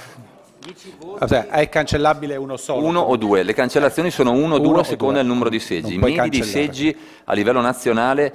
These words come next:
Speaker 2: sono quindici e si va da alcune, eh, circoscrizioni con cinque, sei, le più piccole,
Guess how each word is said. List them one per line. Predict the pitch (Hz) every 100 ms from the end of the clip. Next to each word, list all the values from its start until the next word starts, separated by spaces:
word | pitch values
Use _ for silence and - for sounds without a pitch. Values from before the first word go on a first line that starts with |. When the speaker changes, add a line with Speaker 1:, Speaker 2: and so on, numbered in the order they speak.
| -
Speaker 2:
sono | - - 117
quindici | - 98 87 87 - 85 -
e | -
si | 104 117
va | 127
da | 107
alcune, | - 110 107
eh, | - 92 92
circoscrizioni | - 104 117 117 107 127 117
con | 110
cinque, | 95 123 117 131
sei, | - 117
le | 98
più | 143
piccole, | 135 101 - 123